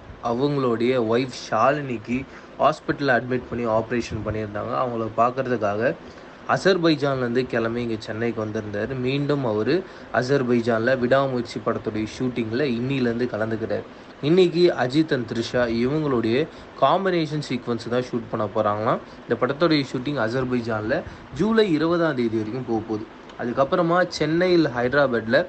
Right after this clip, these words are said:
அடுத்த schedule of ஷூட்டிங்கை பிளான் பண்ணியிருக்காங்க. இந்த படம் முழுக்க முழுக்க ஒரு ரோடு ஆக்ஷன் த்ரில்லர் படமா இருக்க போகுதுன்றத சொல்றாங்க. இந்த படம் கண்டிப்பா அக்டோபர்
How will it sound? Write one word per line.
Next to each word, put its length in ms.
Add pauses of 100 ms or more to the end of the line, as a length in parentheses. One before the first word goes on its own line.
(360)
அடுத்த 360
schedule 360
of 100
ஷூட்டிங்கை 460
பிளான் 280
பண்ணியிருக்காங்க. 560
இந்த 140
படம் 260
முழுக்க 320
முழுக்க 300 (300)
ஒரு 100 (160)
ரோடு 280 (180)
ஆக்ஷன் 360
த்ரில்லர் 380
படமா 320
இருக்க 240
போகுதுன்றத 480
சொல்றாங்க. 340
இந்த 140
படம் 240
கண்டிப்பா 360 (480)
அக்டோபர் 500